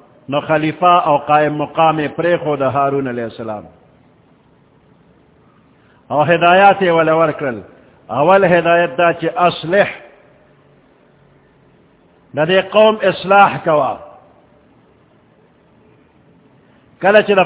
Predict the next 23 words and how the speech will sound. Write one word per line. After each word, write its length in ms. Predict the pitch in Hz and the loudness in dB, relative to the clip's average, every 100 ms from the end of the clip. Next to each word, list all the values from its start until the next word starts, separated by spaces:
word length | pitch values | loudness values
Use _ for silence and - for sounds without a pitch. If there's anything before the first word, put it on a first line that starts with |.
| - | 0
فساد 360 | 180 208 208 208 | 0 4 2 2
خبره 280 | 185 190 196 | 0 2 2
دې 120 | 185 180 | 0 -2
محسوس 440 | 160 - 190 196 - | -4 -6 -6 -6 -4
کړله، 300 | 165 156 123 - - - - | -4 -2 -4 -6 -18 -20 -12
نو 80 | 135 | -4
دا 180 | 156 - | -2 0
خلک 240 | 180 185 180 - - - | 0 0 0 -6 -20 -12
راه 400 | 123 151 151 160 | -2 2 2 2
راست 340 | 160 170 - - | 0 0 -2 -4
ته 120 | 147 | -2
راوله 340 | 143 143 147 | 0 0 -2
کوشش 460 | 139 135 120 127 127 | -4 -6 -8 -10 -12
یې 100 | 113 | -14
کوا. 260 | 117 104 95 82 _ _ _ _ _ _ _ _ _ - | -12 -12 -14 -18 _ _ _ _ _ _ _ _ _ -6
اصلح. 540 | 170 170 - 175 170 - - - _ _ _ _ _ _ _ _ _ _ _ _ _ - 104 | -4 -4 -4 0 0 -2 -16 -20 _ _ _ _ _ _ _ _ _ _ _ _ _ -14 0
دویم 240 | 208 226 | 2 4
هدایت 400 | 208 208 208 214 214 | 4 4 6 4 2
یې 140 | 202 | 2
دا 80 | 214 | 2
وکړه، 200 | 220 202 185 214 | 2 0 2 4
لا 180 | 226 220 | 4 4
تتبع 640 | 226 233 - 196 185 185 | 2 0 -2 -2 0 0